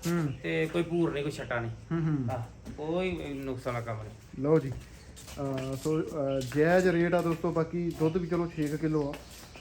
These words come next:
Speaker 1: ਤੇ
Speaker 2: ਬਾਕੀ
Speaker 1: ਉਹਨਾਂ
Speaker 2: ਓਕੇ
Speaker 1: ਵੀਰਾਂ ਲਈ ਆ
Speaker 2: ਆ।
Speaker 1: ਵੀ ਚਲੋ ਜਿਹੜੇ ਵੀਰ ਫਾਰਮਰ ਵੀਰ ਨੇ, ਜਿਨ੍ਹਾਂ ਨੇ ਕੋਈ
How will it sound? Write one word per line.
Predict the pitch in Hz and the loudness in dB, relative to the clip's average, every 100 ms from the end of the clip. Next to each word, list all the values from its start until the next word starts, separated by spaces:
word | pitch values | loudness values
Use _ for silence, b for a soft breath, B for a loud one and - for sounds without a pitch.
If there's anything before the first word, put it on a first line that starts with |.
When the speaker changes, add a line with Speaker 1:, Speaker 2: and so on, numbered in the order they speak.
| - - | -18 -8
Speaker 1:
ਤੇ | 143 | -4
Speaker 2:
ਬਾਕੀ | 139 160 220 277 | 0 0 -2 -4
Speaker 1:
ਉਹਨਾਂ | 170 190 208 | 0 4 4
Speaker 2:
ਓਕੇ | 185 | 4
Speaker 1:
ਵੀਰਾਂ | 175 175 | 4 4
ਲਈ | 170 | 2
ਆ | |
Speaker 2:
ਆ। | 175 | 0
Speaker 1:
ਵੀ | 165 | 0
ਚਲੋ | 175 | 0
ਜਿਹੜੇ | 170 170 | 2 2
ਵੀਰ | 160 160 160 156 - - 151 | 2 2 0 -2 -10 -16 -4
ਫਾਰਮਰ | 139 139 147 | 0 2 2
ਵੀਰ | 147 147 | 0 0
ਨੇ, | 156 | 0
ਜਿਨ੍ਹਾਂ | 147 156 | 0 0
ਨੇ | 156 | 0
ਕੋਈ | 156 | -2